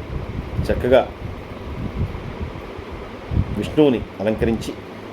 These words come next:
లావణ్య ద్వాదశి వ్రతాన్ని, వ్రతం అనేటటువంటిది చేస్తూ ఉంది. ఈ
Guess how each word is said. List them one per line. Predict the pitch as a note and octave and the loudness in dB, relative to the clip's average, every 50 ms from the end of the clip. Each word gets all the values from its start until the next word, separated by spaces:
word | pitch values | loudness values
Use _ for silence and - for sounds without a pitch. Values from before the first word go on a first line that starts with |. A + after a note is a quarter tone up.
| - - - - - - - - - - - - - - - - - - - - - - - - - - - - - - G2 G2 | -10 -10 -10 -10 -10 -10 -10 -10 -10 -10 -10 -12 -10 -12 -10 -10 -10 -12 -12 -12 -12 -12 -10 -10 -10 -8 -8 -8 -8 -6 0 4
లావణ్య | G2 A2+ C#3 D#3+ D#3+ D#3 D3 C3+ | 8 8 10 10 8 8 6 6
ద్వాదశి | G2+ E2+ G2 G2+ B2 D3 D#3 - D3+ C#3 | 6 6 6 6 6 6 6 4 4 4
వ్రతాన్ని, | B2 A2 G#2 A2 G#2 G#2 G#2 G#2 G2+ | 4 4 6 4 4 4 4 2 0
వ్రతం | G2 - - - - F#2+ G2+ G2+ B2+ B2+ | -2 -4 -10 -6 0 2 2 6 6 6
అనేటటువంటిది | A#2 A2 G#2 F#2+ G2 E2+ G2+ G2 A2+ G#2 - | 6 6 4 2 2 2 4 2 2 2 2
చేస్తూ | - G#2+ F#2+ - - G2 | 2 2 2 2 0 0
ఉంది. | E2+ D2+ D2 - - - - - - - - - - - - - - - - - - - - - - - - - - - - - - - - - - - - - C3+ C#3 | 0 0 -2 -6 -8 -8 -8 -8 -8 -8 -8 -8 -12 -10 -10 -10 -10 -8 -8 -8 -6 -4 -4 -4 -4 -4 -6 -8 -8 -8 -8 -8 -8 -8 -10 -10 -10 -10 -4 2 4 6
ఈ | C#3+ C3 A2+ G#2 | 6 6 6 4